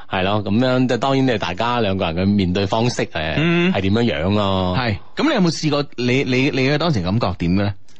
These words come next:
Speaker 1: 我真係冇試過喎，講真嗰句。
Speaker 2: 啊。
Speaker 1: 真係講真嗰句，冇乜點試過喎。
Speaker 2: <laughs> 冇乜點，嗱，第二句啊，第二句啊，<laughs> 明顯氣勢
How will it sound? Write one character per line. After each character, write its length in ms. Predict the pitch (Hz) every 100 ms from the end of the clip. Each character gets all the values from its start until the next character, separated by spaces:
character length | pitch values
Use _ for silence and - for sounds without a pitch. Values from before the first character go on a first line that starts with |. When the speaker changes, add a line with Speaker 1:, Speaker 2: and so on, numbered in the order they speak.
| - - - - -
Speaker 1:
我 60 | 214
真 160 | 311 254
係 60 |
冇 280 | 107 80 113
試 360 | - - 127 131
過 120 | 127
喎， 580 | 120 123 120 120 117 107
講 160 | 104 104
真 80 | 143
嗰 140 | 143
句。 60 | 120
Speaker 2:
啊。 880 | 120 123 131 131 135 139 139 139 139
Speaker 1:
真 80 | 277
係 40 |
講 300 | 131 127 185
真 140 | 262 254
嗰 80 |
句， 60 | 190
冇 180 | 151 120 202
乜 40 |
點 140 | 147 208
試 280 | 160 151 139
過 80 | 139
喎。 320 | 135 135 127
Speaker 2:
<laughs> 0 |
冇 160 | 127
乜 60 | 127 175
點， 160 | 190
嗱， 260 | 247 139 - - 185 190
第 80 | -
二 80 | 180
句 160 | 185
啊， 300 | 202 185 170
第 80 | 240 254 269
二 100 | 185
句 80 | 202
啊， 220 | 185 196 175 - 339 - - - 143 294 - - 330
<laughs> 60 | -
明 140 | 180
顯 180 | - 240
氣 200 | 453 214
勢 220 | 202 202